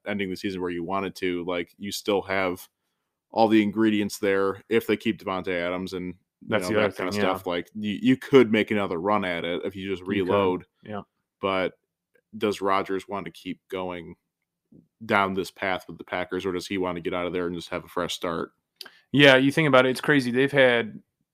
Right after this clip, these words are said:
Speaker 2: two of the league's best quarterbacks, um, since what, like, ninety, when did Brett Favre, like, really come into the league? Early two thousands maybe. So the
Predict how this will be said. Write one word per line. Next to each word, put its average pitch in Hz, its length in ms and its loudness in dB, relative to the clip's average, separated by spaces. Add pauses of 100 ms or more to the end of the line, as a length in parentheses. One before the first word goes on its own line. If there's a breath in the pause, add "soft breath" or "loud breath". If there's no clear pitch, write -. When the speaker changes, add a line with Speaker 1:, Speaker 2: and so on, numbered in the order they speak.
(140)
Speaker 2:
two 151 640 2
of 120 300 0
the 113 80 -4
league's 113 260 -4
best - 220 -2
quarterbacks, 107 720 -4 (240)
um, 95 720 -10
since - 460 -12
what, - 260 -12
like, 101 100 -12
ninety, 95 960 -12 (420)
when 123 160 -4
did 104 120 -4
Brett 110 180 0
Favre, 104 320 0 (100)
like, 98 140 -10
really 98 200 -8
come 98 180 -10
into 95 120 -10
the 92 100 -12
league? 92 280 -12
Early 113 220 -2
two 117 140 -8
thousands 113 420 2
maybe. 123 300 -6
So 98 220 -6
the - 40 -18